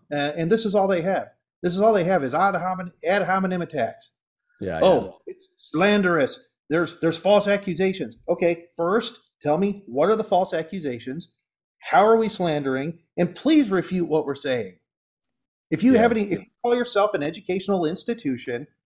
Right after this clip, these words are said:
Speaker 1: please tell us where we are wrong, other than just calling us names. I would love it.
Speaker 2: Well, one of the interesting things I noticed, there's a hit piece in another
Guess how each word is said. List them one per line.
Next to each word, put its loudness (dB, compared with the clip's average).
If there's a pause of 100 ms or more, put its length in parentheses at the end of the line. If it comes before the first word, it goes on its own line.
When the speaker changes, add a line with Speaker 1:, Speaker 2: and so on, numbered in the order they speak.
(380)
Speaker 1:
please 0
tell 2
us -4
where -2
we -2
are 0
wrong, 0
other 0
than -6
just -6
calling 0
us -12
names. -12 (240)
I 0
would 2
love 0
it. -8 (380)
Speaker 2:
Well, 2
one 4
of 2
the 4
interesting -2
things -4
I -2
noticed, -2
there's -4
a -6
hit -6
piece -8
in -10
another -8